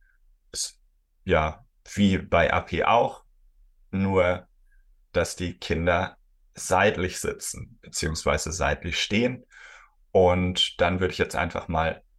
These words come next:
zur Lagerung beziehungsweise zum Plan A überleiten. Wer möchte das erklären?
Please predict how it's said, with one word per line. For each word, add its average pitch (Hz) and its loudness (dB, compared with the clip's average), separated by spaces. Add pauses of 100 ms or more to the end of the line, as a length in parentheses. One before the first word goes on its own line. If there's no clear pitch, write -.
(340)
zur - 0 (540)
Lagerung 101 2
beziehungsweise 85 0
zum 90 -4
Plan 104 2 (160)
A 117 2
überleiten. 95 2 (360)
Wer 85 0
möchte 82 -2 (580)
das 80 -2
erklären? 78 -8